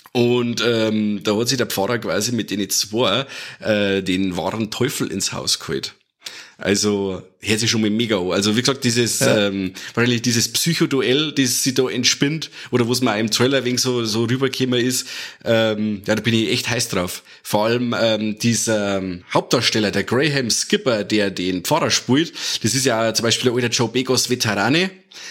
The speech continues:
Speaker 1: der hat ja bei der Mind's Eye und Bliss eben auch schon mitgespielt, die wir im Hardline gesehen haben, oder Almost Human.
Speaker 2: Ja, der
Speaker 1: Und,
Speaker 2: Jeremy
Speaker 1: äh,
Speaker 2: Gardner doch auch noch, der den Terry dann spielt. Der war jetzt
Speaker 1: Genau,
Speaker 2: beim,
Speaker 1: die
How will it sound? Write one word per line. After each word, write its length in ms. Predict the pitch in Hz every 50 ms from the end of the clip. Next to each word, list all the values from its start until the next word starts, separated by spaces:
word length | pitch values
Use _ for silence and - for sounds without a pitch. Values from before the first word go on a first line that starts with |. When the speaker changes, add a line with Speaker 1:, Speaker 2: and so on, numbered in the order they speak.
| - - - -
Speaker 1:
der 280 | 110 110 110 104 101
hat 140 | 113 120 113
ja 80 | 117 113
bei 380 | 107 113 110 104 101 101 101 98
der 240 | 92 101 95 90 90
Mind's 300 | 98 107 113 143 151 -
Eye 260 | - - 127 131 139 113
und 200 | 120 110 107 -
Bliss 240 | 151 170 180 - -
eben 180 | 113 139 143
auch 120 | 104 110 131
schon 160 | 123 143 143
mitgespielt, 400 | 151 147 - - - 143 131 139
die 60 | 135
wir 60 | 131 127
im 120 | 120 113
Hardline 320 | 117 131 131 139 135 139 127
gesehen 280 | 131 - - 135 143 135
haben, 120 | 131 131
oder 200 | 113 101 104 -
Almost 460 | 107 117 127 127 117 113 110 - - - -
Human. 360 | 160 165 160 156 156 165 170 - - - - - - - - - - -
Speaker 2:
Ja, 160 | - - -
der 80 | 147
Speaker 1:
Und, 100 | 143 143
Speaker 2:
Jeremy 260 | 143 123 131 147 147 127
Speaker 1:
äh, 60 | 120
Speaker 2:
Gardner 280 | 104 95 113 - 143 143
doch 160 | 127 117 107
auch 140 | 107 110 127
noch, 100 | 143 127
der 140 | 113 107 107
den 120 | 113 110
Terry 280 | - 120 110 120 127 113
dann 120 | 107 110
spielt. 380 | 104 - - 110 120 107 107 - -
Der 100 | 104 101
war 180 | 104 107 110 110
jetzt 160 | 117 147 147 151
Speaker 1:
Genau, 240 | 151 143 - - 120
Speaker 2:
beim, 260 | 113 113 110 107 104
Speaker 1:
die 180 | 123 123 -